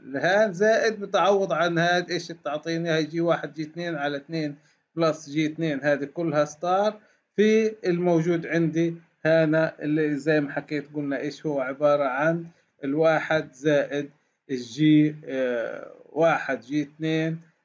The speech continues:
زائد تو جي ستار، آه، جي اتنين ستار الموجودة هنا في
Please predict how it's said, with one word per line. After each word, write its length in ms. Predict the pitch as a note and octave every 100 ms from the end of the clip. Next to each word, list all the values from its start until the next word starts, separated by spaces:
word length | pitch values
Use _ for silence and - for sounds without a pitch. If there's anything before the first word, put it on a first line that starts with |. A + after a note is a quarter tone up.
| _
زائد 420 | B2 D#3 C3+ C3+ -
تو 240 | - E3 C3+
جي 260 | A#2 D3+
ستار، 440 | C#3 - D#3+ D#3 C3+
آه، 320 | A#2+ G#2+ B2
جي 240 | C3 C3 C#3+
اتنين 500 | - D#3 D3+ D3 D3 _ C3+
ستار 560 | - - D#3+ D3+ D3 -
الموجودة 720 | D3 C#3+ C#3 C3 D3+ D3+ D#3+ E3 _ -
هنا 360 | E3+ E3 D#3 D#3
في 440 | D#3 D#3+ D3+ D#3